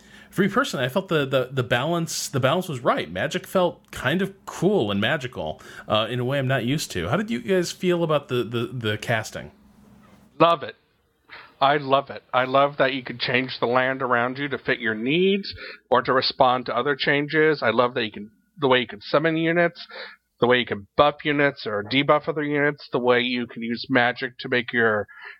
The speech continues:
Speaker 2: farms or your co-, or your treasuries more productive.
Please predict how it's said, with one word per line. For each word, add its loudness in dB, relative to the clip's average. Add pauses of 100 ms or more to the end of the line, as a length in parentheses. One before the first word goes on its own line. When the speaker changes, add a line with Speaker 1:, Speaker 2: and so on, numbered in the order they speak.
(300)
Speaker 2:
farms 2
or 0
your -8
co-, 0
or 2
your -4
treasuries 0
more 2
productive. 2